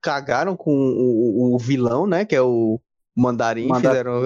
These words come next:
Speaker 1: aquilo ali, eu achei sacanagem até como um filme único.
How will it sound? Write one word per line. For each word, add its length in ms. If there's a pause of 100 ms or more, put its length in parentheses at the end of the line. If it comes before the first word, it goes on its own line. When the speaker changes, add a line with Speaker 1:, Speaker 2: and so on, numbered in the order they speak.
Speaker 1:
aquilo 320
ali, 160
eu 80
achei 340
sacanagem 540
até 180
como 200
um 40
filme 460
único. 580